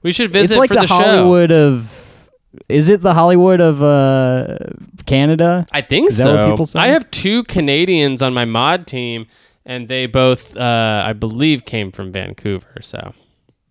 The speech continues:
Speaker 1: where there was,
Speaker 2: Um,
Speaker 1: where there was, like, industry and stuff.
Speaker 2: Fans, uh, send us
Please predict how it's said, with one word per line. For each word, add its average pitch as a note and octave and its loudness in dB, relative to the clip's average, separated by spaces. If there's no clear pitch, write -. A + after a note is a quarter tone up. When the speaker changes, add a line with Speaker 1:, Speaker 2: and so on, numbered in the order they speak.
Speaker 1:
where C#3+ 2
there C3 2
was, C3+ 2
Speaker 2:
Um, C3 -2
Speaker 1:
where E3 2
there D3 0
was, B2+ 0
like, A#2+ -2
industry G2+ -10
and - -18
stuff. - -20
Speaker 2:
Fans, F#3 0
uh, C#3+ 0
send G#3 0
us G#3 0